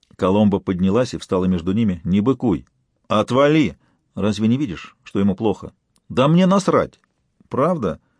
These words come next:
Коломбо шагнула вперед, и Сантини невольно попятился. Похищение нанесло ему тяжелейшую травму. Он страдает от клаустрофобии и до сих пор находится на медикаментозном лечении.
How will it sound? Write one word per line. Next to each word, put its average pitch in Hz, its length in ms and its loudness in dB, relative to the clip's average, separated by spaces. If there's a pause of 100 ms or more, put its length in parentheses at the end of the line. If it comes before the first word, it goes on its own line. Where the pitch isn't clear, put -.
(800)
Коломбо 113 400 2
шагнула 113 380 -2
вперед, 127 360 -6
и 90 60 -10
Сантини 131 440 -4
невольно 117 360 0
попятился. 110 720 -4 (1120)
Похищение 98 800 -4
нанесло 98 420 0
ему 117 160 2
тяжелейшую 120 580 -4
травму. 80 540 -4 (440)
Он 120 180 2
страдает 120 640 -2 (240)
от 101 140 -4
клаустрофобии 117 720 -4
и 110 140 -6
до 110 100 -2
сих - 220 -6
пор 170 220 0
находится 104 680 -4 (180)
на 127 280 0
медикаментозном 123 760 0
лечении. 87 540 -6